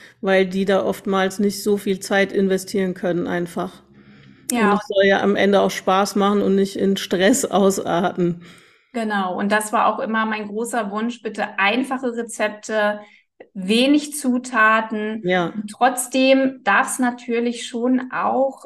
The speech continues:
Speaker 2: ähm, und deswegen holt man sich ja zum Teil auch Rezeptbücher, schon auch mal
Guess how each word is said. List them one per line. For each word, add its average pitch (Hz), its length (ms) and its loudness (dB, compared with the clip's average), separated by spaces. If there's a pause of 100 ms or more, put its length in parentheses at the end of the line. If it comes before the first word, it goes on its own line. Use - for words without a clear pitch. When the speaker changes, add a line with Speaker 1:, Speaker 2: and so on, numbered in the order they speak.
Speaker 2:
ähm, 214 500 -6
und 208 200 -8
deswegen 208 400 -2
holt 226 220 0
man 196 200 -8
sich 196 160 -10
ja 180 140 -10
zum 180 240 -14
Teil 185 320 -10
auch 190 260 -8
Rezeptbücher, 202 1000 -2 (280)
schon 240 280 -2
auch - 200 0
mal 208 180 -2